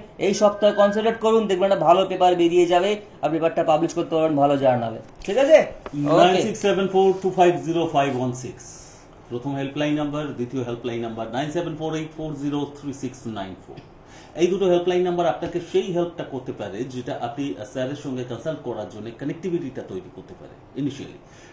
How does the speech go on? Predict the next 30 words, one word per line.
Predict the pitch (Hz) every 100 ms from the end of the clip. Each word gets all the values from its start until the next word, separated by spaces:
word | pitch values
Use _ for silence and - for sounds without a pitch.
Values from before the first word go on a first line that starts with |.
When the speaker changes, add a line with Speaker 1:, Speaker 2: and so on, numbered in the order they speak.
| - 131
Speaker 2:
definitely। | 110 101 107 - - -
আহ, | 110 104 131
further | 127
details | 127 131 151 143
জানার | 143 139 127
জন্য | 139 143
এই | 135 123
helpline | 117 113 113 113
number | 110 110 107
আপনাকে | - 98
কাজে | 92 98 107
দেবে। | 143 247 - - -
আহ, | 120 127
এর | 185 180
পাশাপাশি, | 180 - 104 92 95 80
আহ, | 104 -
একটা | 120
website | 117 139 - 175
visit | 151 160 175
করতে | 175 165 156
পারেন, | 147 143
সেটা | 135 127 113 - -
স্যারের | 117 104
নিজস্ব | 117 127 156 - 165 131
ডাব্লিউ | 131 143
ডাব্লিউ | 139 127 131
ডাব্লিউ | 120 117
ডট | 117 120 113 - 107 80 - -
প্রফ | 135 107 -
বাসু | 127 127 131